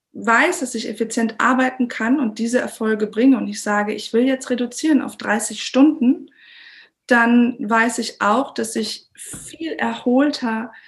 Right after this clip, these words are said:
ähm, wieder zur Arbeit komme, dass ich, ähm, sehr viel produktiver bin, ähm, dass ich sehr viel kreativer bin, dass ich innovativer bin,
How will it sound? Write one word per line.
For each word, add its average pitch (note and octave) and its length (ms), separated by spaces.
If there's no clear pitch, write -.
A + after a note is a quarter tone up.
ähm, A3 360
wieder A3 440
zur - 180
Arbeit G3+ 440
komme, A3+ 460
dass A3+ 280
ich, G#3 460
ähm, G#3 300
sehr A#3 240
viel B3+ 180
produktiver A#3 840
bin, G#3+ 460
ähm, G#3 480
dass G#3 240
ich G#3 160
sehr G#3 160
viel G3+ 480
kreativer A#3 840
bin, G3 280
dass A3 160
ich - 240
innovativer A3+ 840
bin, G3 360